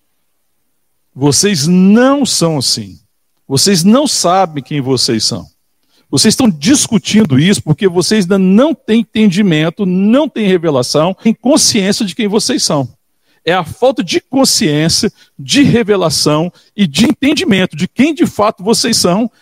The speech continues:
é que permite essa crise de poder que levantou entre eles, querendo saber quem que ia ser o maioral, quem que ia ser o maior entre eles. E, e, e ele continua no verso vinte e seis, "Pelo contrário, o maior entre vós seja como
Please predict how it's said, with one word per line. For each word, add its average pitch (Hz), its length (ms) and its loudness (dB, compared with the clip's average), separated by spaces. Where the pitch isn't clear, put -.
é 208 80 0
que 302 140 -2
permite 226 840 2
essa 170 280 0
crise 226 500 0
de 139 140 -4
poder 220 560 0
que 233 340 2
levantou 214 420 0
entre 233 240 0
eles, 214 160 2
querendo 151 280 -2
saber 160 340 0
quem 196 180 -6
que 214 120 0
ia 190 60 4
ser 175 440 2
o 170 100 2
maioral, 160 720 0
quem 165 140 -2
que 160 140 -2
ia 160 80 4
ser - 160 0
o 165 60 2
maior 214 380 0
entre 131 320 -2
eles. - 400 -4
E, 196 440 0
e, 196 80 -2
e 202 240 2
ele 196 100 0
continua 262 380 2
no 226 80 2
verso 180 240 0
vinte 156 120 -6
e - 40 -6
seis, - 580 0
"Pelo 233 240 0
contrário, 196 680 -2
o 175 100 2
maior 208 400 2
entre 185 220 -2
vós 170 300 0
seja 180 280 2
como 233 520 2